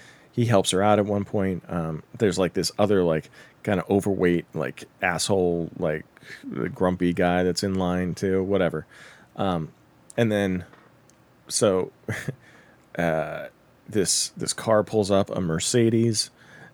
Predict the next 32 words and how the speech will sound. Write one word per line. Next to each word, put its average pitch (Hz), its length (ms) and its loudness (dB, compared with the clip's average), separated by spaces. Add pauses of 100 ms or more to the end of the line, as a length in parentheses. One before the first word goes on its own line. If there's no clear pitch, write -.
and, 82 640 -2 (220)
um, 76 360 -6 (420)
it's, - 280 -2
it's - 340 -8
just - 260 -2
sitting 104 300 2
there 98 200 0
with 90 100 -4
the - 80 -10
lights 87 360 0
on, 95 380 -2 (240)
it's - 100 -14
shining 95 380 -2
on 90 120 -2
these 85 120 -2
people, 104 300 -2
and 92 100 -4
they're 78 80 -4
like, 80 220 -8
"What's 92 160 -4
going 90 280 -4
on 95 200 -2
here?" 101 260 -4 (560)
And 98 160 0
then 98 140 0
the, 95 260 -4
the - 80 -4
Mercedes 90 640 0
just - 380 -2 (580)
takes 127 380 2
off 101 440 2
s-, - 160 -2